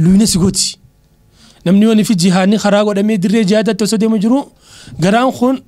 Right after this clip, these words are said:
ilmoo tana yaada, ilmoo tii eenyu dhiiseetiin biraa deema. Jee jihaada irraa faa isaa hambisa. "وكذلك الولد محزنا." Yaaddoo faasina qa ilmoon tun yaada faasineeti. Wakadhalika alwalad mabkhala. Ilmoon tun dooyina si gooti.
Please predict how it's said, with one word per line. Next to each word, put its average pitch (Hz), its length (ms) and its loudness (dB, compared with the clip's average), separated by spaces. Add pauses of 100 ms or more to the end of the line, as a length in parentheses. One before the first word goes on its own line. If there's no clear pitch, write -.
(140)
ilmoo 262 300 2
tana 226 180 0
yaada, 180 200 0
ilmoo 220 260 2
tii 214 180 -4
eenyu 220 160 2
dhiiseetiin 202 440 0
biraa 175 180 2
deema. 160 180 -2 (360)
Jee 233 220 0
jihaada 196 380 0
irraa 175 160 0
faa 254 160 -2
isaa 262 200 0
hambisa. 220 440 0 (540)
"وكذلك 226 540 0 (260)
الولد 214 420 0
محزنا." 196 500 0 (400)
Yaaddoo 269 440 0
faasina 262 400 0
qa - 120 -6
ilmoon 233 320 0
tun 233 260 0
yaada 220 260 0
faasineeti. 220 540 -2 (460)
Wakadhalika 226 680 0
alwalad 214 440 0
mabkhala. 190 480 0 (180)
Ilmoon 247 320 0
tun 214 180 0
dooyina 214 260 0
si 214 120 -4
gooti. 180 200 -2